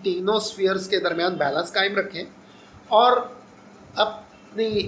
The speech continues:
बेहतरीन सलाहियतें बरूकार लाएं ताकि आपकी ज़िंदगी पुरसुकून रहे, ज़्यादा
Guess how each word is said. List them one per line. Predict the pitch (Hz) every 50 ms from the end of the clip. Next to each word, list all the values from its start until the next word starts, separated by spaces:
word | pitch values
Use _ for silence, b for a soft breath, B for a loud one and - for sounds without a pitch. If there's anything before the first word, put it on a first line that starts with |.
| - 156
बेहतरीन | 196 208 202 202 214 202 208 208 196 175
सलाहियतें | - - 202 185 180 196 202 196 202 202 185
बरूकार | 160 175 170 170 - - 180 180 170
लाएं | 175 165 185 208 208 208 - - - - - - -
ताकि | 202 190 185 190 180 - - - - - - - 190
आपकी | 180 180 - 185
ज़िंदगी | 170 175 180 170 170 175 180 170 175 170 127 - - - - - - - - - - - - - - - - - - - -
पुरसुकून | 220 202 - 220 202 - 185 185 185
रहे, | 185 175 175 180 175 - - - - - - - - - - - - - - - - - - - - - - - - - - - - -
ज़्यादा | - - 196 185 180 190 185 196 196